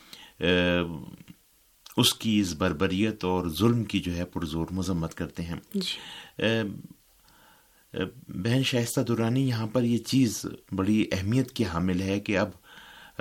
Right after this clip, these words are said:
Speaker 1: سال بیس تئیس اپنے اختتام کی طرف جا رہا ہے
Speaker 2: جی۔
Speaker 1: اور کل کا دن جو ہوگا وہ آخری دن ہوگا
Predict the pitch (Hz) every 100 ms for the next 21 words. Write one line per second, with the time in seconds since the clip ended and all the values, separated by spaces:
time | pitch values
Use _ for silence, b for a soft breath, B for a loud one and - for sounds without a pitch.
0 | 90 - 110 98 104 107 - 87 110 117
1 | - - 104 117 - - - 101 - 92
2 | 101 98 98 85 87 87 76 73 76 82
3 | 90 85 - B 214 196 170 92 95 92
4 | 95 92 90 - - 80 80 82 - 104
5 | 92 95 82 101 101 95 87 92 85 82
6 | 90 87 - b b b b - 92 90
7 | 87 - 95 - 113 104 101 92 85 82
8 | 85